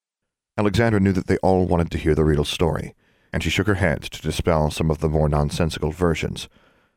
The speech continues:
But she didn't really feel like talking about what had happened. She noticed that Anna, too, was quiet while the others chattered,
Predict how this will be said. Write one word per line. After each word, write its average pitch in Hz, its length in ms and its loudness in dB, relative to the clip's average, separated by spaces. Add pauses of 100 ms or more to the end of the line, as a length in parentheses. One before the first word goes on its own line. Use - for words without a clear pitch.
(360)
But 95 160 2
she 120 100 2
didn't 95 220 4
really 82 180 4
feel 82 240 2
like 76 240 -4
talking - 340 -4
about - 220 -4
what - 120 -6
had - 100 -8
happened. - 420 -6 (800)
She - 140 0
noticed 104 420 0
that 95 180 0
Anna, 80 400 2
too, 69 500 0
was - 140 -8
quiet 76 400 0
while 80 100 2
the 76 120 2
others 76 200 0
chattered, 71 460 0